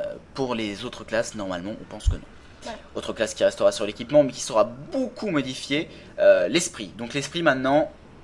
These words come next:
Speaker 1: out pour tous les faiseurs de dégâts, ça sera exclusivement pour les soigneurs. Euh, donc l'esprit maintenant, pour les mages, pour les chasseurs même. Euh, de toute façon, les chasseurs n'ont plus de mana,
Speaker 2: Ouais.
Speaker 1: mais, euh, euh, pour les mages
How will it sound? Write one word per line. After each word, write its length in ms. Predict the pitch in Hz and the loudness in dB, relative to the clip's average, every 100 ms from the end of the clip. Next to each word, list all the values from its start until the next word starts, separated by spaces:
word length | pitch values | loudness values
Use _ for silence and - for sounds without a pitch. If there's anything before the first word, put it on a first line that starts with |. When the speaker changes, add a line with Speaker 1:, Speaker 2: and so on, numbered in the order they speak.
| - | 8
Speaker 1:
out 360 | 139 147 151 - | 8 8 4 -8
pour 140 | 131 | -10
tous 140 | - 135 | -6 -2
les 680 | 123 110 104 87 76 71 - | 0 0 0 -2 -6 -8 -10
faiseurs 280 | 135 127 | -2 0
de 80 | 120 | 0
dégâts, 440 | 113 113 107 120 147 | 0 -2 6 8 6
ça 200 | - - | 4 0
sera 260 | 117 - 127 | 2 2 0
exclusivement 560 | - - 127 117 117 123 | 0 -10 -10 -6 -4 -4
pour 160 | - | -4
les 120 | 107 | -6
soigneurs. 420 | 110 - 117 90 62 - - - - - | -4 -2 -2 -2 -8 -14 -20 -20 -18 -8
Euh, 400 | 90 80 73 60 - - - - | -4 -4 -6 -10 -12 -16 -16 -14
donc 120 | - 104 | -12 -10
l'esprit 420 | 110 - 131 143 | -10 -6 -4 -2
maintenant, 440 | 113 104 110 127 147 - | -2 -2 0 0 -2 -12
pour 180 | - 120 | -6 -2
les 100 | 120 | 0
mages, 440 | 120 113 107 98 | 2 2 0 -4
pour 180 | - 104 | -8 -6
les 140 | 107 | -4
chasseurs 560 | 101 - 131 - 143 110 | -4 -2 -2 6 6 6
même. 240 | 98 82 78 - - - | 4 -4 -8 -16 -20 -10
Euh, 100 | 87 | -6
de 60 | 80 | -6
toute 80 | - | -8
façon, 160 | 90 | -10
les 60 | 110 | -8
chasseurs 260 | 110 110 123 | -8 -4 -4
n'ont 100 | 92 | -4
plus 140 | - | -4
de 60 | 117 | 0
mana, 260 | 113 98 | 2 2
Speaker 2:
Ouais. 60 | 87 | 0
Speaker 1:
mais, 220 | 85 85 | -4 -2
euh, 120 | 78 78 - - - - - | -4 -4 -10 -20 -20 -18 -12
euh, 120 | 80 65 57 - - - - - - - | -12 -12 -16 -18 -20 -20 -20 -20 -20 -20
pour 140 | - 104 | -12 -6
les 100 | 107 | -4
mages 460 | 110 110 101 92 | -2 0 0 -2